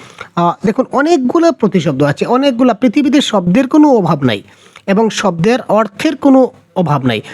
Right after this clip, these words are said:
তো শব্দের অর্থগুলোই হচ্ছে প্রতিশব্দ কিংবা সমার্থক শব্দ।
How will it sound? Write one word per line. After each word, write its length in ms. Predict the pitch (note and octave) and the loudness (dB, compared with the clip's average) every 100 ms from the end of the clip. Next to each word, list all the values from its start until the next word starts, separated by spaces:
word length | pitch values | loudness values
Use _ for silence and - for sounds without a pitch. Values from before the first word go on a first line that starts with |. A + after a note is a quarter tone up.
| - | -10
তো 60 | - | -6
শব্দের 420 | - B3 G#3+ D#4 | -2 -2 0 0
অর্থগুলোই 480 | C#4 C4 D#4+ D#4 D#4+ | 0 0 0 2 2
হচ্ছে 260 | D4 - D4 | 2 0 0
প্রতিশব্দ 540 | A3+ C4+ A#3+ B3 C4 | 0 0 0 0 -2
কিংবা 220 | A#3 B3+ | 0 0
সমার্থক 460 | - G#3+ G#3+ A#3 G3+ | 0 -2 0 -2 -2
শব্দ। 280 | F3+ B2+ | -2 -4